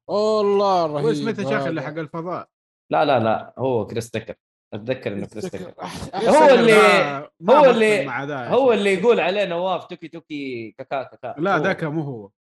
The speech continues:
Speaker 3: مو هو؟
Speaker 1: أما
Speaker 2: لا.
Speaker 1: هو.
Speaker 2: لا، لا،
Speaker 3: لا.
Speaker 2: مو هو.
Speaker 1: آه، أوكي.
Speaker 2: أنت اللي قصدك عليه يا مؤيد، Independence Day.
Speaker 3: لا، مو Independence
Speaker 2: هو
Speaker 3: Day.
Speaker 2: اللي ويل سميث مع خوينا هذا، آه، شو اسمه هو ده؟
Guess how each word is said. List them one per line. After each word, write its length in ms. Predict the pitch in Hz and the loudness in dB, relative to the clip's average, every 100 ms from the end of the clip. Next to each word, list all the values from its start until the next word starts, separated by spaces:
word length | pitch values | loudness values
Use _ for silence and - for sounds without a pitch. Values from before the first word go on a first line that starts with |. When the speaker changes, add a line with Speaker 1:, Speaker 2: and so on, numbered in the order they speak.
| _ 139 | _ -8
Speaker 3:
مو 120 | 165 | -6
هو؟ 300 | 208 370 311 202 | -6 -8 -6 -2
Speaker 1:
أما 300 | 285 254 196 | -2 0 0
Speaker 2:
لا. 60 | |
Speaker 1:
هو. 580 | 175 190 160 156 170 151 _ _ - | 2 2 2 0 -2 -6 _ _ -12
Speaker 2:
لا، 100 | 175 | -8
لا، 200 | 143 107 | -8 -8
Speaker 3:
لا. 100 | 104 | -10
Speaker 2:
مو 380 | 123 98 98 92 | -12 -16 -20 -18
هو. 140 | 139 | -16
Speaker 1:
آه، 80 | 139 | -14
أوكي. 380 | 151 - 131 143 - _ _ _ | -16 -10 -8 -8 -12 _ _ _
Speaker 2:
أنت 200 | 160 160 | -8 -4
اللي 140 | 165 151 | -2 -2
قصدك 360 | 175 151 147 | -2 -4 -6
عليه 180 | 135 160 165 147 | -6 -4 -4 -4
يا 60 | |
مؤيد، 520 | 143 156 170 190 170 _ _ 135 | -6 -6 -4 -6 -10 _ _ -16
Independence 600 | 123 131 156 139 123 110 135 | -12 -8 -8 -8 -12 -10 -10
Day. 240 | 202 269 _ _ _ _ 110 | -10 -10 _ _ _ _ -6
Speaker 3:
لا، 140 | 120 | -4
مو 200 | 120 117 | -2 -4
Independence 420 | 104 101 98 98 | -6 -8 -10 -10
Speaker 2:
هو 180 | 143 143 | -8 -6
Speaker 3:
Day. 80 | 131 | -6
Speaker 2:
اللي 100 | 127 | -6
ويل 220 | 147 147 | -6 -6
سميث 320 | - 156 190 _ _ - | -8 -8 -8 _ _ -16
مع 960 | 127 110 120 113 110 104 101 98 101 107 - | -12 -10 -8 -10 -10 -12 -14 -16 -18 -20 -14
خوينا 500 | 131 139 127 120 143 | -12 -10 -10 -12 -12
هذا، 200 | 139 127 _ _ _ _ _ 120 | -12 -14 _ _ _ _ _ -20
آه، 340 | 113 104 104 | -20 -20 -20
شو 140 | 101 127 | -20 -20
اسمه 160 | 123 | -20
هو 120 | 120 | -18
ده؟ 120 | 160 | -18